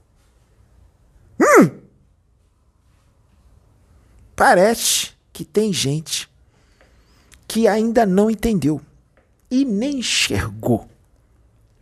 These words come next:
Porque não tem olhos de ver.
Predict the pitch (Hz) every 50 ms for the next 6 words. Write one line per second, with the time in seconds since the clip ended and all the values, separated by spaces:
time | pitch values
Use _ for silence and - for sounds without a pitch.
0 | _ _ - - 226 - - - 220 208 214 214 208 - 226 220 196 180 175 180
1 | 175 160 135 104 90 - - - - - - - - - 90 92 - 113 113 101
2 | 107 123 117 95 - - - - -